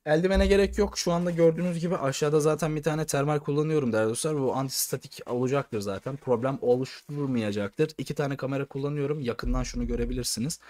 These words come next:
Bir tık hatta büyütelim değerli dostlar isterseniz. Nerede bu? Hop, hop. Şöyle bir tık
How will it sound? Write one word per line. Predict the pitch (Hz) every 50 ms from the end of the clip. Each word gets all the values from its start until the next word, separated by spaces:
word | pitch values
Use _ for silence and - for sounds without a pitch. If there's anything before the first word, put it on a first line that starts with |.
| - - - _ _ _ -
Bir | 127
tık | - _ -
hatta | 131 123 - - 123 120 113
büyütelim | 113 117 120 - 131 123 120 110 104
değerli | 101 98 95 95 92
dostlar | 98 95 - - 104 101
isterseniz. | 98 - - 101 104 98 - - 113 143 160 165 - - - _ _ _ _ _ _ - _ _ _ _ _ _ -
Nerede | 123 123 120 117 107 98 101
bu? | 117 123 123 - _ _ _ _ _ _ _ _ _ _ _ _ _ _ _ - _ -
Hop, | 123 120 120 _ - - - _ _ _ _ _ _ -
hop. | 123 123 123 _ - - _ _ _ _ _ _ _ _ _ - - - _ _ _ _ _ _ _ _ _ _ _ _ _
Şöyle | _ - - 156 135 110 107 110 113 120
bir | 139 135 117
tık | - - 127 - - -